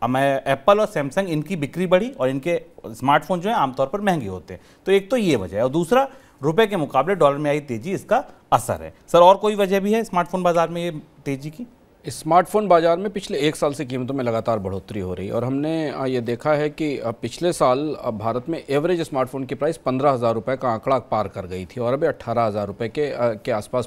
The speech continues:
Speaker 2: पहुंच गई है। चूँकि भारतीय बाजार में दो प्रमुख कंपनियां स्मार्टफोन के प्राइसेस को, को बढ़ाती हैं या, या लीड करती हैं, उन दोनों कंपनियों ने कच्चे माल की लागत बढ़ने के कारण भारत में स्मार्टफोन, आ, की कीमत बढ़ाई है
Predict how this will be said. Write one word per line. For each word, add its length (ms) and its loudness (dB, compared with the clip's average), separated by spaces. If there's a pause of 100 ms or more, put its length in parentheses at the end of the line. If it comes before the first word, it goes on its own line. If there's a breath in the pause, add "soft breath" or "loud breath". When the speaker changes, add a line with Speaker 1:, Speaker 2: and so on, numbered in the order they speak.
Speaker 2:
पहुंच 260 -14
गई 120 -8
है। 80 -12 (420 loud breath)
चूँकि 240 0
भारतीय 400 2
बाजार 420 2
में 260 -4
दो 140 2
प्रमुख 420 -2
कंपनियां 520 -4
स्मार्टफोन 500 -8
के 80 -6
प्राइसेस 480 -8
को, 460 -6
को 100 -8
बढ़ाती 540 -2
हैं 160 -2
या, 160 0 (160)
या 340 0 (140)
लीड 240 -4
करती 340 -4
हैं, 60 -6
उन 140 -4
दोनों 220 0
कंपनियों 480 -4
ने 180 -6 (320 loud breath)
कच्चे 240 -2
माल 200 0
की 120 -6
लागत 260 -2
बढ़ने 300 -6
के 100 -10
कारण 360 -6
भारत 320 -6
में 100 -6
स्मार्टफोन, 720 -8
आ, 360 -6
की 220 -10
कीमत 300 -10
बढ़ाई 380 -6
है 120 -6